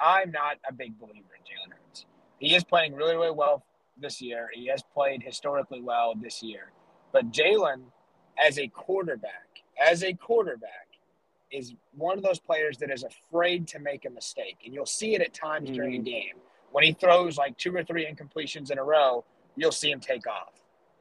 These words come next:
Speaker 1: because he doesn't
Speaker 2: Yeah.
Speaker 1: wanna throw an interception. And he was like that in Alabama. That's why he got benched in the national championship game, because he wouldn't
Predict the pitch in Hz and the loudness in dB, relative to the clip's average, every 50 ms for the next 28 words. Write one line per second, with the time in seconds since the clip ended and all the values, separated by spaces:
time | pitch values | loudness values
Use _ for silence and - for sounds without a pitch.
0 | _ _ _ - - - 147 139 131 147 135 135 156 160 160 160 170 - 156 156 | _ _ _ -8 -2 2 2 2 2 2 4 8 8 8 8 6 0 0 -2 -4
1 | 151 147 - - 151 151 147 147 139 143 135 123 - - 143 131 110 - - - | -4 -4 -4 0 2 2 4 2 2 -2 -4 -6 -4 -2 -2 -2 -4 -4 -14 -20
2 | _ _ _ - 139 143 147 151 143 131 160 170 185 185 - 180 156 147 143 143 | _ _ _ -12 -6 -4 -2 -2 0 4 6 6 6 6 4 2 2 2 2 0
3 | 143 143 139 135 190 233 208 127 123 123 - - 165 165 160 165 160 160 113 113 | 0 0 0 -2 -2 -4 -4 -6 -8 -10 -8 -6 -4 -4 -2 -2 -4 -4 -6 _
4 | 113 - 160 170 160 - - 147 147 147 147 143 147 147 143 - 151 135 - 143 | -6 -6 -4 -4 -6 -8 -16 -16 -14 -10 -6 -6 -6 -6 -6 -8 -14 -16 -14 -14
5 | 143 143 139 131 - - - - - - - - - - - 147 135 - 139 131 | -14 -14 -14 -16 -16 -18 -20 -20 -20 -20 -20 -20 -6 -2 0 0 0 0 -4 0
6 | 135 147 165 156 156 175 175 | 4 4 4 4 4 0 -8